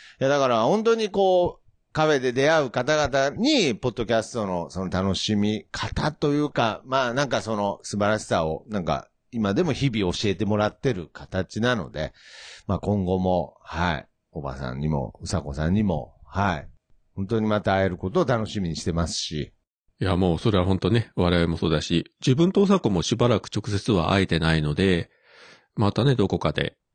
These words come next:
Speaker 1: はい。
Speaker 2: あの、状況が落ち着けば、
Speaker 1: はい。
Speaker 2: またね、会いたいなと思っております。
Speaker 1: そうですね。いや、もう本当、ポッドキャスト、最高ですよね。だってもう、本当に音声コンテンツっていう部分がね、今注目されてて、はい。もう本当に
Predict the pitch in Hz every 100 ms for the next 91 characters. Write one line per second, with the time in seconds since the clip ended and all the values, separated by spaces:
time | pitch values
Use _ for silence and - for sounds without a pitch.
0 | _ - 127 117 82 85 101 90 90 85
1 | - - 107 82 78 _ _ _ - 120
2 | 110 - 107 101 - 85 78 85 85 90
3 | - 82 87 - 85 87 98 - - -
4 | 80 71 - 87 76 82 80 123 156 -
5 | 160 160 151 147 - 113 92 - - 113
6 | 131 180 165 131 127 139 131 123 117 92
7 | 76 139 151 180 185 180 - - 180 190
8 | 156 185 185 - 202 202 180 160 131 -
9 | 165 - 147 131 117 147 143 110 95 143
10 | - - - - 127 117 123 123 117 -
11 | 127 139 180 - 170 156 98 67 92 107
12 | 85 67 _ _ - - _ - 117 101
13 | 117 135 147 147 139 -